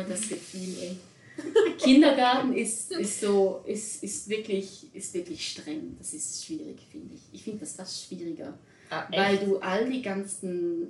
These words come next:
Speaker 1: Fähigkeiten spielerisch rüberbringen musst.
Speaker 2: Mm.
Speaker 1: Und die, die, die Kinder spielerisch auf die Schule vorbereiten musst. Du musst denen schon ein bisschen beibringen, sich zu konzentrieren, an einer Arbeit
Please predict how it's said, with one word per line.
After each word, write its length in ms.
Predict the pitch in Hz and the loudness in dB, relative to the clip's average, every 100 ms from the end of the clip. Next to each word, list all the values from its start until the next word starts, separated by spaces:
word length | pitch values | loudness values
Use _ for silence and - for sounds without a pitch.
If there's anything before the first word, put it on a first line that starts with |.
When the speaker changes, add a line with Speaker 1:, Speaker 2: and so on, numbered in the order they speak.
| - | -4
Speaker 1:
Fähigkeiten 960 | 185 208 - - 185 175 170 170 - - | 0 0 -4 -8 -8 -6 -4 -4 -6 -8
spielerisch 800 | - - 233 254 202 170 - 147 | -12 -8 -4 -4 -4 -6 -8 -8
rüberbringen 680 | 202 254 214 180 160 165 170 | -2 -2 -2 -4 -6 -8 -8
musst. 480 | 160 - - - - - | -10 -10 -10 -12 -16 -8
Speaker 2:
Mm. 260 | 208 208 190 - - _ _ _ _ _ | -4 -2 -4 -6 -16 _ _ _ _ _
Speaker 1:
Und 400 | 202 196 190 185 | 2 2 2 -2
die, 140 | 190 185 - - - | -6 -6 -6 -8 -10
die, 140 | 220 | -10
die 100 | 233 | -8
Kinder 400 | 214 269 294 196 | 0 6 6 4
spielerisch 600 | - - 254 233 202 185 | -2 -2 0 0 -2 -4
auf 100 | 170 165 | -8 -12
die 80 | 165 | -12
Schule 340 | - 240 247 202 | -10 -4 -2 -2
vorbereiten 720 | 151 151 - 320 - 302 311 | -6 -8 -8 -12 -8 -6 -6
musst. 340 | 302 - - | -6 -10 -8
Du 60 | 196 | -6
musst 260 | 190 190 | -6 -6
denen 160 | 180 170 | -6 -6
schon 140 | 160 | -4
ein 80 | 156 | -4
bisschen 320 | 160 - 165 160 | -4 -8 -8 -6
beibringen, 560 | 180 220 214 185 165 | -4 -4 -4 -6 -6
sich 240 | - 156 - | -8 -12 -8
zu 160 | 165 | -10
konzentrieren, 920 | - 160 - - - - 202 214 202 156 | -8 -10 -10 -12 -12 -12 -8 -4 -2 -2
an 100 | 151 | -4
einer 200 | 151 151 | -4 -6
Arbeit 360 | 175 170 165 | -8 -8 -10